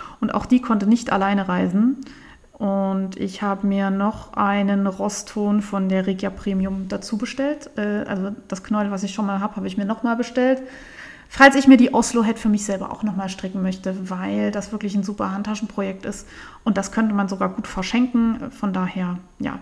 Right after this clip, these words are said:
Wolle reißt nicht gerne alleine, ihr kennt das. Und außerdem <laughs> habe ich dann noch ein paar Knäule, ähm, Baumwolle mitgesch-,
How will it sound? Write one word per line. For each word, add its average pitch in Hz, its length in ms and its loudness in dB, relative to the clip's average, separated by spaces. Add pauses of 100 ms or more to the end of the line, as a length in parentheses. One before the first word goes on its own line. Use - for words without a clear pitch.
(100)
Wolle 208 280 0
reißt 190 240 -2
nicht 196 160 -6
gerne 185 180 -2
alleine, 180 300 0
ihr 202 80 -6
kennt 185 200 -4
das. - 180 -8 (760)
Und 269 320 10
außerdem 233 360 8 (680)
<laughs> - 640 0
habe 226 220 2
ich 208 140 -4
dann 214 120 2
noch 208 140 0
ein 196 160 0
paar 196 240 -6
Knäule, 190 680 0
ähm, 180 360 0
Baumwolle 254 400 4
mitgesch-, 247 560 0